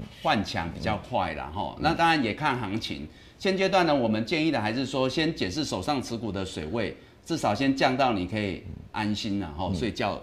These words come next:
Speaker 1: 哦，这个是优先的考量。
Speaker 2: 嗯。
Speaker 1: 好，那，呃，比较少人问到金融股，来，我们回答一个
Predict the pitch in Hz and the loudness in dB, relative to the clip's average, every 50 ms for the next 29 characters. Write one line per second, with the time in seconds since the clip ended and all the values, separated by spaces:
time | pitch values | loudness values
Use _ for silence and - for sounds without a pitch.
0 | - - - 85 85 82 - 117 104 98 80 107 101 101 98 92 92 104 113 95 | -12 -10 -8 -8 -6 -4 -4 -2 -2 -2 -2 -2 -2 -2 -2 -4 -4 -4 -2 -4
1 | 98 92 92 82 - - 87 67 60 67 62 58 73 - - - - - - - | -2 -4 -4 -6 -8 -10 -12 -10 -10 -10 -12 -12 -14 -16 -18 -20 -20 -20 -20 -20
2 | - - - 104 117 135 151 180 185 180 170 160 139 - 127 127 123 120 120 120 | -16 -6 0 0 2 2 4 6 6 8 8 6 6 6 6 8 8 8 8 8
3 | 117 117 117 - 120 104 - 180 170 165 165 - - - - - - 123 110 98 | 8 6 4 2 -2 2 4 6 6 6 4 0 -4 -10 -14 -6 0 2 2 4
4 | 98 98 98 98 101 101 113 135 156 139 131 - 147 139 120 117 - 143 135 135 | 4 4 4 2 2 0 2 2 2 0 4 4 4 4 4 2 2 2 2 2
5 | 123 110 107 107 107 107 85 78 78 85 87 92 92 90 92 95 90 92 92 98 | 4 2 0 0 -2 -4 -6 -4 -4 -4 -4 -2 -2 -4 -4 -4 -4 -4 -6 -6
6 | 90 95 - 95 92 92 90 87 90 - - 110 101 98 95 90 90 87 87 85 | -6 -4 -4 -4 -4 -2 -2 -4 -6 -6 -6 -4 -2 -2 -2 -2 -2 -2 -4 -4
7 | 82 80 73 69 | -6 -6 -8 -10